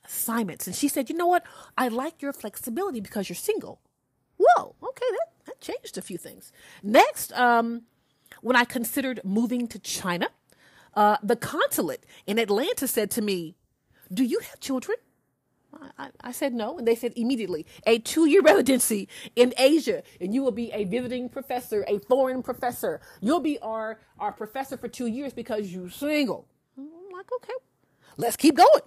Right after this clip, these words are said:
N B C then hired me, and the first thing they said to me was, "Guess what? Do you have children?" <laughs> I said no,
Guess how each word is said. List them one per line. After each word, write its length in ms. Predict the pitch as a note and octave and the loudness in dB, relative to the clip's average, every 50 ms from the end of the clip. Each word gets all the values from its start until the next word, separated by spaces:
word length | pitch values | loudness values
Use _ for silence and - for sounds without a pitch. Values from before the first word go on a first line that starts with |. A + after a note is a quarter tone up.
| _ _ _ _ _ _ _ _ _ _ _ C4 | _ _ _ _ _ _ _ _ _ _ _ 2
N 160 | C#4+ D#4+ C#4+ | 2 2 2
B 140 | A3+ C#4 C4 | 0 -2 -2
C 380 | - - D4 D#4+ D#4 C#4+ B3 G3 | -2 -2 0 2 0 0 -2 -4
then 260 | F#3 F3 - G#3 B3+ | -2 0 0 0 -2
hired 380 | - - A#3+ F#3 F3+ F#3 F3 F3 | -2 -2 0 0 0 0 -4 -6
me, 320 | F3+ F3 E3+ G3+ F#4 - _ _ _ _ _ _ _ _ _ | -8 -8 -8 -8 -10 -12 _ _ _ _ _ _ _ _ _
and 80 | - G#3+ | -8 -8
the 60 | G3+ | -2
first 320 | - - C#5+ D#4+ D4+ - | 4 4 4 4 4 0
thing 220 | - D#4+ D4+ D4+ C4+ | -4 -4 -4 2 4
they 120 | C4+ D4+ | 4 4
said 260 | - - G4 F4+ G4+ | 6 6 6 6 6
to 100 | - - | 6 4
me 180 | C4+ B3+ B3+ B3+ | 2 4 2 4
was, 220 | A3+ A3+ A3 F3 | 4 2 2 2
"Guess 340 | - - E3+ D#3+ F3+ - - | -4 -12 -12 -10 -10 -10 -4
what? 460 | A3+ G#3+ A3 G3 F#3+ D#3+ C3+ - - _ _ _ _ _ _ _ _ _ _ _ _ _ | 0 2 2 2 2 0 -6 -10 -14 _ _ _ _ _ _ _ _ _ _ _ _ _
Do 80 | D3+ G3 | -4 -4
you 220 | E3+ - - - | -2 -2 -2 -4
have 180 | - E3+ E3+ F#3 | -4 -4 -6 -6
children?" 400 | - - F3+ D3 - - - - - E3+ - _ _ _ | -6 -8 -8 -8 -8 -12 -14 -14 -14 -16 -16 _ _ _
<laughs> 300 | - - - - - - | -20 -20 -20 -20 -20 -16
I 60 | - F3 | -10 -4
said 260 | - G#3 - A#3 A#3 | 2 4 4 6 6
no, 340 | B3+ D#4+ - B4+ A4+ - | 6 6 6 6 6 2